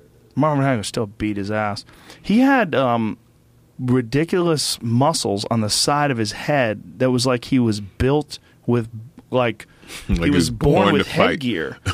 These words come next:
Speaker 2: <laughs>
Speaker 1: His temples, they said the, the muscles that surrounded his temples were three times larger than a normal person's.
Speaker 2: Yeah, well, that happens, right? Certain
Speaker 1: Yeah.
Speaker 2: athletes.
Speaker 1: Oh, for sure, man.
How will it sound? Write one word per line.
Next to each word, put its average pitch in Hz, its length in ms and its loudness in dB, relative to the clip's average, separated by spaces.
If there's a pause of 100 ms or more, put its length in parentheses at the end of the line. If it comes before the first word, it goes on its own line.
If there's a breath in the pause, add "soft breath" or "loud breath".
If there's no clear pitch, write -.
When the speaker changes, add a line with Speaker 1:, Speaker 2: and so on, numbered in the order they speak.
(100)
Speaker 2:
<laughs> - 280 -4
Speaker 1:
His 123 300 0
temples, 196 720 -2
they 143 140 0
said 151 420 0 (100)
the, 139 360 2
the 131 120 0
muscles 165 640 2
that 127 100 -2
surrounded 135 640 0
his 127 140 -2
temples 135 460 -4
were 110 100 -2
three 151 380 -4
times 151 400 -2
larger 127 380 0
than 117 120 -2
a 113 60 -2
normal 113 340 0
person's. - 640 -4
Speaker 2:
Yeah, 175 120 0
well, 76 100 -2
that 107 220 2
happens, 120 400 0
right? 85 200 0
Certain 92 320 -2
Speaker 1:
Yeah. 220 200 4
Speaker 2:
athletes. 87 260 2
Speaker 1:
Oh, 208 80 -2
for - 160 -12
sure, 220 380 -4
man. 110 340 -6